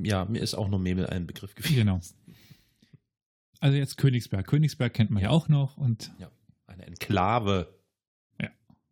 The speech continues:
Speaker 2: momentan eine russische.
Speaker 1: Ja.
Speaker 2: Dreizehnhundertneun wurde dann sogar der Sitz des Hochmeisters des Deutschen Ordens aus Venedig nach Marienburg verlegt.
Speaker 1: Marienburg?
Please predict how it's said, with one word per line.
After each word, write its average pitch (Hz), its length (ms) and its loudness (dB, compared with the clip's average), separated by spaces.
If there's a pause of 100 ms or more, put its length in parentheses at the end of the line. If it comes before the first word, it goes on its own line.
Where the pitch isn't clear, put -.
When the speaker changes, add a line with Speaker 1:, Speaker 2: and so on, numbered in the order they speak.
Speaker 2:
momentan 107 360 2
eine 117 220 2
russische. 104 440 0 (420)
Speaker 1:
Ja. 90 200 -6 (1900)
Speaker 2:
Dreizehnhundertneun 151 960 2
wurde 135 140 -2
dann 123 160 2
sogar 127 220 2
der 110 120 2
Sitz 147 220 2
des - 240 -2
Hochmeisters 139 600 2
des 123 160 0
Deutschen 120 340 2
Ordens 131 340 2
aus - 180 -4
Venedig 139 500 2
nach 123 160 2
Marienburg 113 680 2
verlegt. 104 480 0 (1000)
Speaker 1:
Marienburg? 117 720 -6